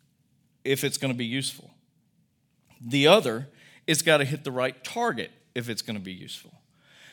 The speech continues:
If it's shot in the wrong direction, it's not useful.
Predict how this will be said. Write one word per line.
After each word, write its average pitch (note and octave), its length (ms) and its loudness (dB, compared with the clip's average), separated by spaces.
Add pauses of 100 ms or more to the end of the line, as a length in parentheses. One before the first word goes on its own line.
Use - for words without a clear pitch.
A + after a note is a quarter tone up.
(200)
If E3 180 4
it's E3+ 120 0
shot A3+ 300 8
in G#3 80 2
the G3 80 2
wrong F#3+ 280 6
direction, E3+ 640 2 (760)
it's B2 140 -6
not C3 180 0
useful. B2 520 -6